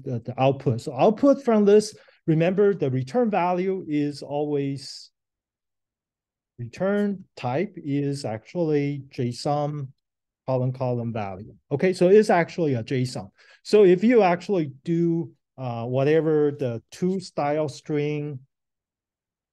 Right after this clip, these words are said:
which is a function that's actually help you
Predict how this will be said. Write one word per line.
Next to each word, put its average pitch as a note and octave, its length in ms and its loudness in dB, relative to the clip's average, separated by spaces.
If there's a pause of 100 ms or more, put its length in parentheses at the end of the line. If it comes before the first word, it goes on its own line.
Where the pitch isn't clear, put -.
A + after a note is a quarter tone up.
(140)
which C3+ 180 -6
is E3 340 -2
a G3 80 0
function F3 720 -2
that's B2+ 240 -8
actually C3 380 -6
help C3 320 -6
you C3 400 -2